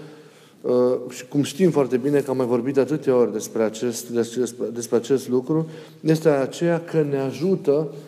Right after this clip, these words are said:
să ne dăm pe noi la o parte din noi înșine.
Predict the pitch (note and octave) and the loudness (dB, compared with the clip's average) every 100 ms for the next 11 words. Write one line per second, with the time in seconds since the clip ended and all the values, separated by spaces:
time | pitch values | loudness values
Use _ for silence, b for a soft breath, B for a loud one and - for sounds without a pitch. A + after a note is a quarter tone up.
0 | B - - C#3+ C#3 B2+ A2+ E3 F#3+ E3+ | B -14 0 0 2 -2 2 2 2 0
1 | D3 C3+ E3 F3 D3 B2+ - D#3 D#3 D3+ | -2 -2 0 0 0 -2 -4 -4 -4 -6
2 | A#2+ B2 B2+ C#3+ C3+ - C3+ A#2 F2+ D#2+ | -6 -6 -4 -4 -4 -4 -4 -4 -6 -10
3 | - F2 F2 | -12 -12 -12